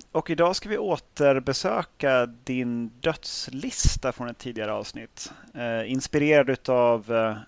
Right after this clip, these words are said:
Arya Stark från Game of Thrones. Där du listade en hel radda olika typer utav drinkar och ämnade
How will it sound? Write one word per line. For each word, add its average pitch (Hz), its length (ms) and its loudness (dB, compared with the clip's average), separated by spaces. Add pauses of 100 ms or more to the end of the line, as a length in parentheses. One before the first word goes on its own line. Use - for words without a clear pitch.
Arya 120 320 4
Stark 131 640 -4
från 107 460 -14 (220)
Game 107 280 -8
of - 200 -16 (320)
Thrones. 113 1040 -10 (680)
Där 123 100 -10
du 110 100 -6
listade 117 560 0
en 123 160 -2
hel 143 460 0
radda 131 360 2
olika 120 380 -6
typer - 580 -10
utav 120 300 -10
drinkar 107 500 -12 (480)
och - 440 -16
ämnade 104 580 -2